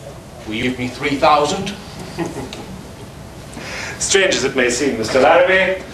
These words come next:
Speaker 2: my time is every bit as limited as yours. I have brought with me the sum of one thousand pounds.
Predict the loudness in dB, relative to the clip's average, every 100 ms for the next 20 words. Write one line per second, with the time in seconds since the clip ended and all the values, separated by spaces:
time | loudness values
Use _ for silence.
0 | -14 -16 -16 -4 2 4 6 6 6 4
1 | 4 6 6 4 4 4 4 4 2 4
2 | 4 6 4 2 -6 -10 -14 -14 -16 -16
3 | -18 -16 -8 2 4 6 6 6 4 0
4 | 2 2 0 -2 -10 -16 -18 -18 -18 -20
5 | -18 -18 -18 -18 -18 -16 -16 -12 0 2
6 | 6 8 8 4 0 -8 -16 -18 -18 -18
7 | -16 -16 -2 0 4 6 6 4 4 4
8 | 2 -2 0 0 -2 -12 -16 -16 -16